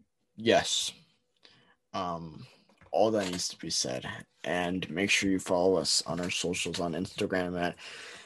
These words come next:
Catching Dubs Pod and on Twitter at Dubs Pod. And make sure you follow, drop a follow on my Twitter. It's in the, it,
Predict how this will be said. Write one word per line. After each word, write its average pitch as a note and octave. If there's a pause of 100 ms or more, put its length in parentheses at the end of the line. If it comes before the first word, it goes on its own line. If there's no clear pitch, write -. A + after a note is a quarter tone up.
(140)
Catching A#2+
Dubs G#2
Pod G#2+
and G#2
on F#2+
Twitter G#2
at F#2
Dubs G2
Pod. G2
And F#2+
make G2+
sure G2+
you F#2
follow, E2+ (420)
drop G2+
a -
follow F2
on F2
my F2+
Twitter. E2 (1500)
It's -
in A#2
the, G#2+ (200)
it, -